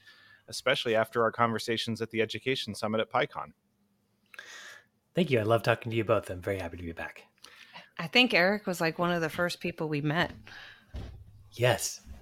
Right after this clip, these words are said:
Speaker 2: Yes, I
Speaker 3: When we
Speaker 2: met you guys
Speaker 3: first,
Speaker 2: before,
Speaker 3: before
Speaker 2: before
Speaker 3: we
Speaker 2: it
Speaker 3: even knew what
Speaker 2: started.
Speaker 3: we were. Yeah. <laughs> It was, that's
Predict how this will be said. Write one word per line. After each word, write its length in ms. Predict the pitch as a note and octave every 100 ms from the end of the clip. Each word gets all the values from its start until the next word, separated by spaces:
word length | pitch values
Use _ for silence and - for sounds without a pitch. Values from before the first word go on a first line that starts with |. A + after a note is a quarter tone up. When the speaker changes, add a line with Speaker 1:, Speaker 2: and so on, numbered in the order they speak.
| -
Speaker 2:
Yes, 200 | B2+ C3
I 60 | F3+
Speaker 3:
When 120 | F3
we 80 | E3+
Speaker 2:
met 80 | A#2+
you 60 |
guys 200 | F#3+ F#3+
Speaker 3:
first, 180 | A2+ -
Speaker 2:
before, 480 | - A#2+ B2+ A#2+ A2+ _ _ _
Speaker 3:
before 40 | -
Speaker 2:
before 380 | F#3+ - A3 G#3
Speaker 3:
we 100 | G3
Speaker 2:
it 140 | F#3
Speaker 3:
even 80 | F#3
knew 140 | G#3+
what 80 | G3+
Speaker 2:
started. 100 | F#3
Speaker 3:
we 100 | F3+
were. 320 | F3 G#3+ G3+
Yeah. 440 | A3 A3 F3+ E3 E3+ - - - _ _
<laughs> 80 | F3 E3 - - - F#3+ - -
It 340 | B3+ - - G#3
was, 120 | E3+
that's 260 | E3+ G#3+